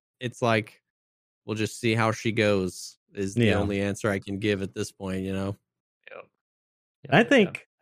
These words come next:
Speaker 3: yeah.
Speaker 2: it, I think once they get the, some of the bugs and exploits and workarounds, I've heard, I've heard some stuff, but I haven't really looked into it, but once they get that
Speaker 1: Yeah.
Speaker 2: ironed out, I do think it's actually gonna be really effective, um,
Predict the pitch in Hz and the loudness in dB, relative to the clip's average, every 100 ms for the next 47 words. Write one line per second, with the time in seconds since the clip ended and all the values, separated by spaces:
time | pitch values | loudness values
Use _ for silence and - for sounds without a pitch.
0 | _ - 120 104 _ _ _ _ - 127 | _ 0 2 2 _ _ _ _ 2 4
1 | 220 196 - 110 123 - 113 101 104 98 | 6 4 2 2 2 4 6 8 6 4
2 | - 95 90 87 85 85 90 _ _ _ | 0 2 2 2 2 0 -2 _ _ _
3 | _ _ _ _ _ - 110 104 98 101 | _ _ _ _ _ 2 4 6 6 6
4 | 104 101 95 92 104 - 107 101 92 101 | 6 4 2 2 0 4 2 4 2 4
5 | 110 107 104 104 107 170 170 151 139 165 | 4 6 4 4 4 6 4 6 4 6
6 | 185 - 165 170 160 131 110 113 98 101 | 4 4 2 4 6 6 6 6 6 4
7 | 98 101 98 95 95 127 _ - _ - | 2 2 4 4 2 -6 _ -20 _ 2
8 | 151 185 175 135 104 95 90 101 104 92 | 2 6 6 8 8 8 6 6 4 6
9 | 87 101 113 _ _ _ _ _ 120 135 | 6 4 2 _ _ _ _ _ 2 4
10 | 127 196 233 160 147 - 117 - 104 90 | 6 6 6 4 2 2 0 2 0 2
11 | 87 95 87 - 95 - 82 87 _ _ | 2 2 2 0 -2 -4 -8 -8 _ _
12 | _ _ _ 90 87 85 85 92 | _ _ _ 0 0 0 -2 -8